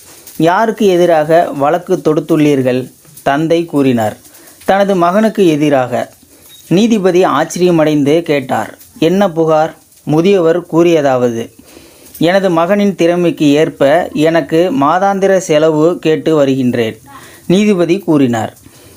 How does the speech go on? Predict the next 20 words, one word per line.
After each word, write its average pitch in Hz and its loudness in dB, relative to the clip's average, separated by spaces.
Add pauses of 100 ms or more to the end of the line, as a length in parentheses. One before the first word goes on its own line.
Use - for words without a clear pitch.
(120)
"இது 196 2
உங்கள் 196 0
மகன் 175 0
மீதான 175 2
உங்கள் 151 2
உரிமை, 156 0 (320)
வாதங்களை 175 0
கேட்க 170 0
தேவையில்லை." 160 0 (460)
முதியவர் 175 2
கூறினார். 127 0 (320)
கணம், 165 0
"நீதிபதி 175 2
அவர்களே, 131 0 (340)
நான் 156 -2
பணக்காரனாக 175 0
இருந்தாலும் 147 -2
பணத்தேவை 175 0
இல்லாவிட்டாலும் 156 0 (380)
என் 170 -2